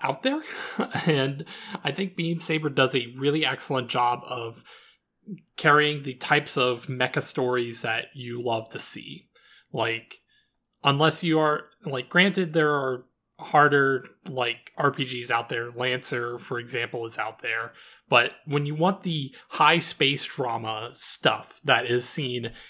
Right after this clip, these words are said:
in shows like Gundam and Bottoms, like, you want to play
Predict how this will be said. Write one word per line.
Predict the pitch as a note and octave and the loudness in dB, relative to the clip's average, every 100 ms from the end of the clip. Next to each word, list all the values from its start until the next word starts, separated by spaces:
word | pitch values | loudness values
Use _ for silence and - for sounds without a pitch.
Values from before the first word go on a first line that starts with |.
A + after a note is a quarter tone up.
| - | -12
in | C3 | -8
shows | A#2+ C3+ B2 | 0 2 2
like | B2 A#2 | 0 -2
Gundam | - C3 B2 A#2 | 2 2 2 -4
and | A#2 A#2 | -6 0
Bottoms, | A#2 A#2 A2+ A2 A2+ - - - _ _ _ | 2 2 -2 -10 -14 -14 -16 -20 _ _ _
like, | E3+ A#2+ A#2 - | -10 -8 -10 -16
you | - C3+ C#3 | -8 -4 -2
want | C3 C3 - | 2 0 0
to | |
play | A#2+ - A2+ G#2+ | -10 -4 -4 -4